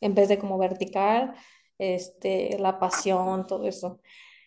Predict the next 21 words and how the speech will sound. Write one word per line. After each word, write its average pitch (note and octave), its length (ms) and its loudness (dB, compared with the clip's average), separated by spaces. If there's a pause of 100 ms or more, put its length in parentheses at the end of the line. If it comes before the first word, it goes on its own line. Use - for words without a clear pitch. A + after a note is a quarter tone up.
(180)
Pues G#3 260 6
no A3 160 10
era B3 140 8
mi C#4+ 120 4
plan G#3 720 2
emprender G#3 640 0
desde A3 180 -2
el G#3+ 80 -6
principio, A#3 720 -2 (180)
más G#3+ 260 4
bien, A#3+ 720 4
este, F#3+ 840 -2 (320)
como G3 300 -8
te G#3 80 -2
decía, G#3 360 2
no G#3 120 4
sabía G#3+ 320 2
como G#3+ 140 -2
que G3+ 140 -6
qué G#3+ 100 2
hacer, G#3+ 580 0